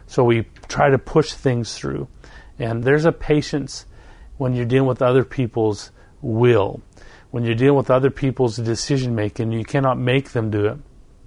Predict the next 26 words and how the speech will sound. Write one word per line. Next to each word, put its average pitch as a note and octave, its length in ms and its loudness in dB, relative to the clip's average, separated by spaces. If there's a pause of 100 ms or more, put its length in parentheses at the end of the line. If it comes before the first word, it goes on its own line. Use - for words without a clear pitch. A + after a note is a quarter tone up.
(920)
Then, C3 600 2
then D3 200 2
you D#3+ 120 2
have E3+ 260 2
to E3 80 2
wait D#3 240 6
until D3 340 4
God's C3 400 4
able B2+ 240 4
to A2+ 340 -2 (480)
work C#3 460 4
with C#3 140 4
them, B2+ 220 2
until B2 300 8
they C3+ 400 6
themselves C#3 800 2 (380)
are B2 240 4
ready. A2 480 0
And C#3 200 0
God C#3 260 6
knows C#3 220 0
how C3 220 2
to B2+ 80 -2
get B2 260 -2
them A#2 180 -6
there. B2 260 -12